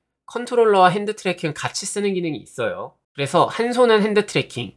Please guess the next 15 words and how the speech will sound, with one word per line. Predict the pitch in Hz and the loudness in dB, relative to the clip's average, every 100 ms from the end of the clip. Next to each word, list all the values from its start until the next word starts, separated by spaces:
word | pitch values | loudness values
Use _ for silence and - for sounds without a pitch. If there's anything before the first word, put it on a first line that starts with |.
| _ | _
한 | 175 185 | -6 -2
손은 | 185 175 175 | 0 -2 -2
컨트롤러, | 214 220 220 160 - 107 139 _ _ | -6 -6 -2 -2 -2 -6 -8 _ _
이, | 107 | -16
이런 | 101 117 147 | -12 -4 -4
기능도 | 139 117 143 107 104 143 _ | -4 -6 -6 -6 -8 -10 _
있습니다. | _ - 160 104 - 120 _ - | _ -14 -10 -10 -10 -12 _ -14
네, | 107 | -10
일단 | 113 - 156 143 180 175 _ | -10 -2 0 0 -2 -12 _
유아이 | 113 139 170 180 | -6 2 4 2
기능이 | 156 123 131 107 139 | -2 -4 -4 -6 -6
상호작용 | 170 175 170 147 127 | -6 -4 -4 -6 -8
되도록 | 104 107 95 95 147 - | -10 -12 -8 -6 -8 -12
만들도록 | 92 101 110 107 - | -18 -16 -16 -16 -16
하겠습니다. | 156 170 107 101 87 139 | -14 -14 -16 -14 -14 -14